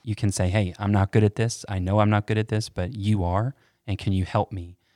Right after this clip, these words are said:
And that's a humbling thing, right? It's, it's hard for us sometimes to admit that we have weaknesses or that we have needs,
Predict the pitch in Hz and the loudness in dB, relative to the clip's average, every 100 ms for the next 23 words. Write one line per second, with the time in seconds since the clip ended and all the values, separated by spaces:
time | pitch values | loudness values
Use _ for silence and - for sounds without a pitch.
0 | _ - 110 120 117 95 110 110 123 135 | _ -6 0 2 2 2 2 2 2 0
1 | - 135 151 113 131 95 - 110 - 98 | -2 -2 2 2 0 -2 -6 -8 -4 -2
2 | 92 - 98 95 - 95 98 95 - 98 | -2 -2 -4 -4 -4 -4 -2 -2 -2 -2
3 | 87 85 98 - _ - 104 101 98 101 | -2 -4 -4 -6 _ -10 -6 0 2 2
4 | 95 113 139 120 - 117 113 95 92 101 | 2 0 2 0 0 -2 0 0 0 0
5 | 92 - 92 98 123 - | -2 -2 2 2 0 -4